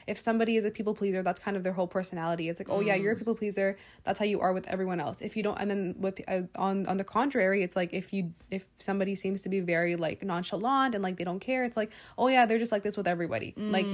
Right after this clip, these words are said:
Speaker 2: Mm.
Speaker 1: know?
Speaker 2: It's like, the, you're either this or either that. There's no
Speaker 1: Yeah,
Speaker 2: in between.
Speaker 1: there's no in between.
Speaker 2: But,
Speaker 1: And
Speaker 2: like, that kinda made me realize that, like, no, there is definitely an in between.
Speaker 1: Yeah.
Speaker 2: You can probably be more nonchalant lot than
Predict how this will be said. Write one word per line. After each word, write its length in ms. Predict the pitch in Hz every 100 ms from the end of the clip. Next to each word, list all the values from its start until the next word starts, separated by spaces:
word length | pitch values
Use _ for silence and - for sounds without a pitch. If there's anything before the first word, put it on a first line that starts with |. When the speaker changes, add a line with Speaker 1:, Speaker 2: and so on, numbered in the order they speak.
| 196
Speaker 2:
Mm. 0 |
Speaker 1:
know? 160 | 208 -
Speaker 2:
It's 140 | -
like, 180 | 240 233 -
the, 180 | 226 226
you're 260 | 240 247 254
either 200 | 247 269
this 200 | 277 302
or 40 | 240
either 200 | 208 196
that. 220 | 180 170
There's 100 | 196
no 80 | 202
Speaker 1:
Yeah, 140 | 160
Speaker 2:
in 60 | 185
between. 160 | 185
Speaker 1:
there's 160 | 202 226
no 100 | 247
in 80 | 247
between. 420 | 240 302 208 170 -
Speaker 2:
But, 180 | 190 196
Speaker 1:
And 80 | 202
Speaker 2:
like, 200 | 240 208
that 180 | 226 254
kinda 200 | 311 320
made 180 | 247 240
me 100 | 233
realize 320 | 202 202 202
that, 100 | -
like, 160 | 196
no, 300 | 196 196 196
there 120 | 196 190
is 120 | 190
definitely 340 | 190 202 202 180
an 60 |
in 40 | 196
between. 180 | 320 214
Speaker 1:
Yeah. 60 |
Speaker 2:
You 80 | 226
can 140 | 330 277
probably 320 | 233 254 233
be 100 | 233
more 280 | 196 202 185
nonchalant 460 | 170 175 175 165
lot 380 | 175 262 349 277
than 180 | 247 226